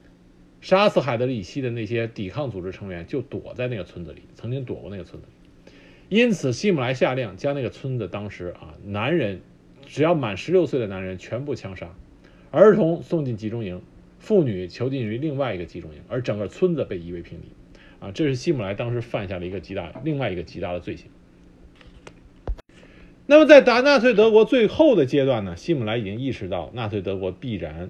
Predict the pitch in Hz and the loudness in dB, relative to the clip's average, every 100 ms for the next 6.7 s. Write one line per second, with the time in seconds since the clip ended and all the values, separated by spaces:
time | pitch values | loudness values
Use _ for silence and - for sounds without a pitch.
0 | - - - - 127 117 104 - 117 90 | -14 -18 -14 -8 -4 -4 -4 -6 -8 -8
1 | 78 - - - - - - - - 123 | -10 -14 -16 -18 -20 -20 -20 -20 -6 -4
2 | 113 110 127 101 73 - - - - - | -4 -4 -2 -2 -4 -20 -20 -20 -20 -14
3 | - 143 104 - 98 107 120 123 123 - | 0 2 2 -4 -6 -4 -2 -2 -4 -6
4 | 123 85 107 90 - - - - - - | -6 -4 -6 -8 -12 -20 -20 -20 -16 2
5 | 202 240 233 262 233 165 165 170 160 127 | 4 8 8 8 6 4 2 2 0 -2
6 | - 190 170 104 92 110 | -4 -2 -2 -2 -4 -6